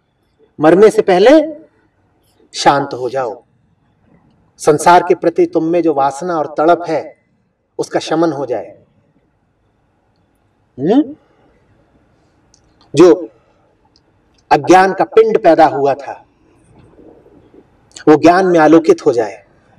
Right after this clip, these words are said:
मरने से पहले ये कर लो, नहीं तो जीवन व्यर्थ गया। और जो मरने से पहले ये प्राप्त कर लेता है उसका आलोक उस तक सीमित नहीं रह जाता, उसका आलोक स्वमेव उसके पूरे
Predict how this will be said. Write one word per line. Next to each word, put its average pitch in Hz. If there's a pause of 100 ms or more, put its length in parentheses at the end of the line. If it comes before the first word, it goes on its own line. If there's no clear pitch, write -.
(340)
मरने 208
से 190
पहले 196
ये 214
कर 226
लो, 147
नहीं 175
तो 175
जीवन 214
व्यर्थ 202
गया। 110 (340)
और 233
जो 320
मरने 262
से 254
पहले 185 (500)
ये 185
प्राप्त 180
कर 147
लेता 123
है 190 (200)
उसका 202
आलोक 180
उस -
तक 175
सीमित 165
नहीं 175
रह 247
जाता, 240 (340)
उसका 180
आलोक 175
स्वमेव 185 (400)
उसके 262 (960)
पूरे 214